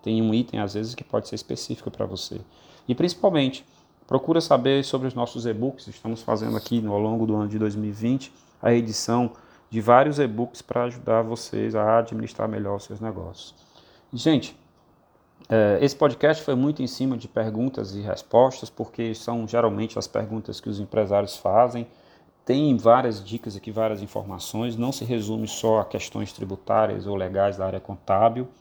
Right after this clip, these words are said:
Vender, mas não ter lucro, é uma constante em muitas empresas.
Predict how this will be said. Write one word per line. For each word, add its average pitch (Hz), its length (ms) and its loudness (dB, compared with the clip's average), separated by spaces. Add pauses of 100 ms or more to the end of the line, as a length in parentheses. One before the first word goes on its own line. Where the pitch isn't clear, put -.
(540)
Vender, 127 720 2 (100)
mas 113 240 0
não 120 160 -4
ter 117 180 -4
lucro, 107 500 -2 (140)
é 120 140 6
uma 117 460 2 (240)
constante 143 720 -6
em 110 80 -4
muitas 110 380 -4
empresas. 110 600 -4